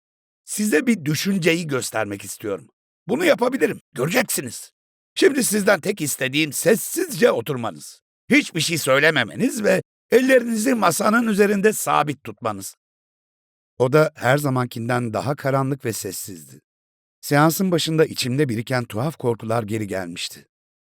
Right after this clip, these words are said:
Tüylerim ürpermişti. "İşe yarıyor, işe yarıyor!"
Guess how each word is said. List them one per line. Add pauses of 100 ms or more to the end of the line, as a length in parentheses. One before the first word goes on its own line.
Tüylerim
ürpermişti. (1000)
"İşe
yarıyor, (180)
işe
yarıyor!"